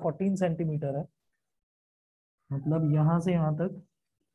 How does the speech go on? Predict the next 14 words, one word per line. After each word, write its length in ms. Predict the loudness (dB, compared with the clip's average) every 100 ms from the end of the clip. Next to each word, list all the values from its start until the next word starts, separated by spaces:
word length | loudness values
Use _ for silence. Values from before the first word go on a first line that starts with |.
| _ _ _ _ _ _ _ _ _ _ _ _ _ _ _ _ _ _ _ _ _
जो 120 | 4
length 300 | 4 4 4
है 100 | 4
pencil 380 | 4 2 2 2
की, 80 | 2
उसको 240 | 2 2
हम 100 | 2
height 240 | 4 4 2
बोल 240 | 0 0
देते 220 | -2 -4
हैं। 220 | -6 -8 -14 _ _ _ _
कितना 220 | -8 -4
हो 140 | -2
गया, 180 | 0 -2